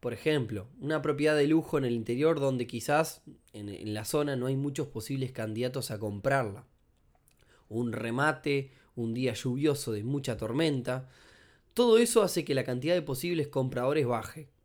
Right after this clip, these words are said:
Por otra parte, en el caso de la A N B,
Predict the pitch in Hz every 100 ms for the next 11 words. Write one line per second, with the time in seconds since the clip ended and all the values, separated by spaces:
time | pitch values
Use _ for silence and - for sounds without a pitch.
0 | _ _ _ _ _ _ _ _ - 131
1 | 151 160 143 170 127 107 - _ _ _
2 | _ _ _ _ 127 113 131 156 160 135
3 | 127 127 - 123 135 156 190 196